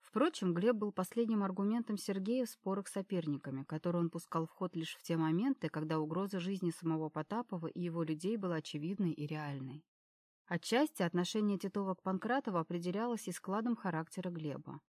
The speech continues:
Он был угрюмый, замкнутый человек. Его жизненный опыт и профессия не слишком способствовали человеколюбию.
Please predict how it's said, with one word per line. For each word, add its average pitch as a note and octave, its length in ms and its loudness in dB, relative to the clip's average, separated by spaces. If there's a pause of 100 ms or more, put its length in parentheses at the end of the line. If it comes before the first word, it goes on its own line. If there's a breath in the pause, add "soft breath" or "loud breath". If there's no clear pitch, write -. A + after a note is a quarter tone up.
(420)
Он F#3 220 6
был F#3+ 120 4
угрюмый, G#3 500 6
замкнутый E3+ 560 0
человек. D#3+ 600 -6 (600)
Его F#3 240 4
жизненный F#3+ 500 6
опыт A3 440 0
и - 20 2
профессия G3 580 0
не F#3+ 140 2
слишком C4 360 -2
способствовали F#3 760 -4
человеколюбию. D3+ 960 -6